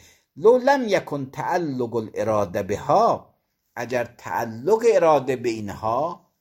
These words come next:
ت-، اراده الهی به این عناوین، «مسبوقة به مقدمات الاختیاریه»،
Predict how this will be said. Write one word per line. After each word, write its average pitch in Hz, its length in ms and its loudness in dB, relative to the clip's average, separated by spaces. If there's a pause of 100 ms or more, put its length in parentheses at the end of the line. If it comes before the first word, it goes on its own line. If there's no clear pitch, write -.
ت-، - 180 -10
اراده 110 540 0
الهی 95 360 -4
به 87 100 -8
این 78 260 -12 (600)
عناوین، 82 560 -8 (640)
«مسبوقة 214 1000 0
به 202 200 -2
مقدمات 123 800 -6
الاختیاریه»، 82 1000 -8